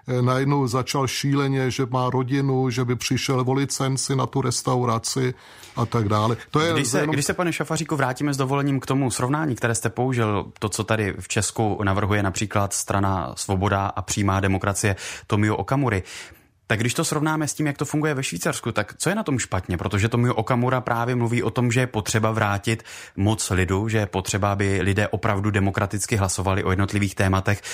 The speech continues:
Speaker 2: a že to, co on prosazuje, je právě po vzoru Švýcarska cesta k větší demokracii.
Speaker 1: Eh, je to tady možný. Byla by to výborná vize a velice bych ji zastupoval, ale muselo by se začít od zdola.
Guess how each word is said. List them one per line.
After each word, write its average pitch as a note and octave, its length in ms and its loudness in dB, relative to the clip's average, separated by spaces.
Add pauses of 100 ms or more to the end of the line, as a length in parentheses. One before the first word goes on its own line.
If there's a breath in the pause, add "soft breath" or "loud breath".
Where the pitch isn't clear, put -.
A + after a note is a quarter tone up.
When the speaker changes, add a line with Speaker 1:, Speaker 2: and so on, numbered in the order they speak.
(180 loud breath)
Speaker 2:
a G2 100 0
že A2 320 2 (340)
to, C3 120 0
co C#3+ 140 -2
on C3+ 160 0
prosazuje, C3 640 0 (460 loud breath)
je C3 100 -2
právě C#3+ 260 0
po C#3+ 140 -2
vzoru C#3 420 0
Švýcarska C#3 840 -2
cesta D3 460 0
k - 80 -8
větší C3+ 340 0
demokracii. E3 640 -2 (680)
Speaker 1:
Eh, C3+ 280 0 (140)
je C#3+ 200 2
to F#3+ 160 -2
tady D#3+ 260 -2
možný. B2+ 600 0 (680 loud breath)
Byla C3+ 300 0
by D#3+ 120 -4
to D#3 200 -2
výborná C#3+ 600 0
vize C3 440 0
a C#3 160 0
velice C#3+ 380 -2
bych D3 240 -6
ji D3 100 0
zastupoval, B2+ 840 -2
ale C3+ 180 2
muselo D3 400 2
by D3 140 -2
se D3 220 -2
začít C3 520 -2
od B2+ 140 0
zdola. B2+ 480 -2